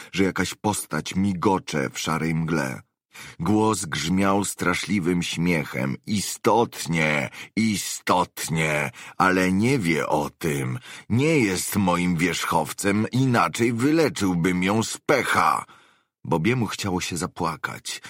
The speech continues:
umrzeć, cokolwiek, byle uciec przed tymi głosami, tym absolutnie niemożliwym wiatrem, który dmuchał z szarych kłębów.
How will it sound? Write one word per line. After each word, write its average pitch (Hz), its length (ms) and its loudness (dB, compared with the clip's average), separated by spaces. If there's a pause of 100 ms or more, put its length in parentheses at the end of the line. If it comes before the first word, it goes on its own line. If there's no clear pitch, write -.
(140)
umrzeć, 87 640 -2 (180)
cokolwiek, 71 880 -4 (180)
byle 92 300 2
uciec 101 440 -2
przed - 420 -6
tymi 92 280 0
głosami, 78 760 -2 (320)
tym 95 340 0
absolutnie 107 800 -2
niemożliwym 98 560 0
wiatrem, 76 680 0 (240)
który 95 280 0
dmuchał 87 840 2
z - 120 -6
szarych 90 560 -2
kłębów. 73 840 -4